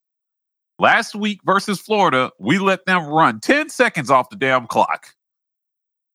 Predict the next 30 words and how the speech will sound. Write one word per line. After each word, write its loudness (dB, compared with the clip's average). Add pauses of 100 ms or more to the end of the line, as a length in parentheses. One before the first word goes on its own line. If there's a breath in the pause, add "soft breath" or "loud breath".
(140)
in 2
a 2
situation 0
where -2
we -4
absolutely, -2
positively 0
had 0
to -6
foul 4
immediately -4
as -4
soon -6
as -6
the -6
ball 2
was -6
inbounded. -2 (880)
I 4
do -6
not 2
understand -4
that. -12 (1120)
And 0
if -4
the -4
players 2
don't 2
understand -2
that, -2